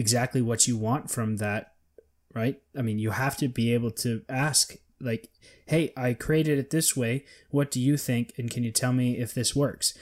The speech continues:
And then the person who's going to be that su-, support system has to know how to, again, to go back to the beginning of this conversation, has to know how to uplift the person as well as give the feedback that the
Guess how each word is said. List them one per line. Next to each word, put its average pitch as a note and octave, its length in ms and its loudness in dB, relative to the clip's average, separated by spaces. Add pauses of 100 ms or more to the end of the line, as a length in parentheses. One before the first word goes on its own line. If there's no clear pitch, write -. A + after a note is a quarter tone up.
(200)
And D#3 100 2
then D#3 160 2
the C3+ 60 2
person E3 400 2
who's B2 240 0
going B2 220 2
to A#2 60 2
be A#2+ 160 0
that A#2+ 240 -2
su-, - 240 2
support - 500 0
system C#3 520 4 (320)
has D3 300 4
to C3 240 2 (420)
know C#3+ 400 4
how C#3 280 2
to, B2+ 540 0 (560)
again, C3 500 -2
to A#2 100 -8
go A#2+ 160 -4
back A#2+ 260 -6
to - 80 -6
the A#2+ 80 -6
beginning A#2+ 340 -2
of A#2 60 -4
this A2 140 -2
conversation, A#2+ 680 -2 (260)
has C#3 200 4
to C3 80 2
know C3 140 2
how D3 300 0
to C#3 280 -2
uplift C#3 640 0
the C#3+ 80 -4
person B2+ 520 0
as B2 220 0
well C3 260 0
as A#2+ 300 2 (420)
give C3+ 300 2
the B2 120 -4
feedback C3+ 560 -2
that - 360 -6 (320)
the B2+ 380 -4